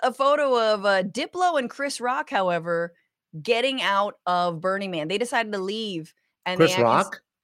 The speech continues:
Speaker 1: Chris Rock.
Speaker 2: That's Chris Rock with the blonde, with the blonde hair?
Speaker 1: I believe so. This, or Diplo and Chris isn't pictured. Maybe Chris Rock is the guy in the red hoodie in the back there.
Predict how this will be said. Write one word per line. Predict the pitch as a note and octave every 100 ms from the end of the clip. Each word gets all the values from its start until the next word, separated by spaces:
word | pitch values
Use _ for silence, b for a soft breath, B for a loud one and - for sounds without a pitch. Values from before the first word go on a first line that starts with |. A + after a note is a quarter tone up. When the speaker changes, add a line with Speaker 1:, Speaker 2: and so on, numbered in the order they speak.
| -
Speaker 1:
Chris | - C#4 E4
Rock. | C4+ F#3+ F#2+ - _ _ _ _ _ _ -
Speaker 2:
That's | D3 F3
Chris | - F#3 E3+
Rock | D3+ F3+
with | D#3
the | C3
blonde, | A#2+ C3+ C#3+ _ _ _ -
with |
the | A#2
blonde | B2 C3+ C3+
hair? | C#3 D3+ F#3+ _ _ _ _ _ _ _ - G#3+
Speaker 1:
I |
believe | A#3 G#3+ C4 C4 A#3+ D#4 A4 D5
so. | - - D5 D#5+ D5 F#4
This, | E4 A3+ A#3 - -
or | C#4 F4
Diplo | C#4 A#3 C#4+ D#4+ E4 D#4+
and | C4
Chris | C4+ B3+
isn't | B3+ A3 F#3
pictured. | A#3+ A#3+ - D#4+ B3+
Maybe | B3 A#4+
Chris | A#4+ B4
Rock | G#4+ F4
is |
the | C4
guy | A3+ A#3+
in | B3
the | G#3+
red | G3 G#3+
hoodie | A#3+ C#4 D#4
in |
the | A#3
back | G3+ D#3 C4
there. | -